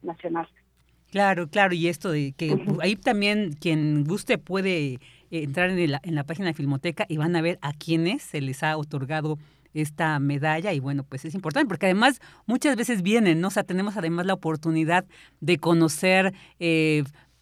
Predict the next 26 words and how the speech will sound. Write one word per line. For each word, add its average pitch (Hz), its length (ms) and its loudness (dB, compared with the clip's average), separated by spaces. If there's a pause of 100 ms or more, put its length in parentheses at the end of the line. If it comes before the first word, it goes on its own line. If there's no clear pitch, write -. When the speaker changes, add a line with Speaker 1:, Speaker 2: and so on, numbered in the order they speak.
(120)
Speaker 2:
personalmente 202 1120 4
a, 160 180 4
a 156 160 -4
estos, 165 460 -4
eh, 151 260 -4
a 151 260 -2
estas 190 380 -2
y 170 80 0
estos 165 220 -6
galardonados 160 720 0
con 143 240 -2
la 143 160 -4
medalla 156 320 -2
Filmoteca, 139 500 -4
entonces 156 260 -4
también 156 260 0
es 165 100 -8 (240)
una 180 260 2
gran 170 300 2
oportunidad 143 640 -2
de 156 180 -2 (260)
conocer 170 360 -2
un 160 40 -2
poco 156 240 -6
su 147 140 -4
experiencia 151 840 0